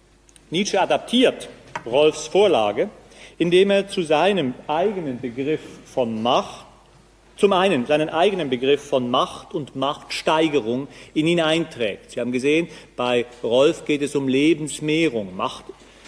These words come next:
ist da kein zentraler Begriff. Zum anderen blendet Nietzsche aus, was Rolf eigentlich interessiert, nämlich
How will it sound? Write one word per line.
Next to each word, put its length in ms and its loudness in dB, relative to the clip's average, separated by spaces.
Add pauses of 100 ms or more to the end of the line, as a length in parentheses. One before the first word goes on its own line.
(120)
ist 180 -8
da 300 0
kein 260 0
zentraler 460 -4
Begriff. 400 -16 (1120)
Zum 140 0
anderen 480 4
blendet 420 2
Nietzsche 440 -4
aus, 500 2 (140)
was 240 0 (100)
Rolf 540 2
eigentlich 480 0
interessiert, 720 -4 (320)
nämlich 400 2